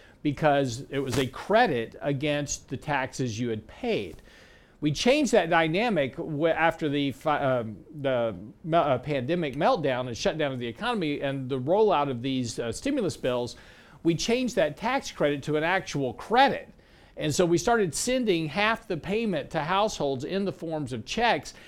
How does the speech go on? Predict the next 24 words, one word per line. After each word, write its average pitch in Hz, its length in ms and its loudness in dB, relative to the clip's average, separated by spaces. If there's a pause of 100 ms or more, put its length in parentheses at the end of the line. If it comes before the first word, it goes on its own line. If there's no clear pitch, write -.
(280)
And 170 400 4
this 220 380 8
now 190 360 2
expands 151 960 -2
the 135 100 -2
payments 185 680 -2
to 175 120 0
even 226 380 0
people 208 420 0
who 190 180 -2
didn't 214 380 2
file 175 320 2
taxes 190 600 -4
and 156 180 -2
didn't 160 320 -2
work. 170 320 2
They 170 140 0
were 165 100 0
still 202 240 0
getting 160 240 -4
the 135 80 -8
child 131 300 -4
tax 247 280 -2
credit. - 240 -6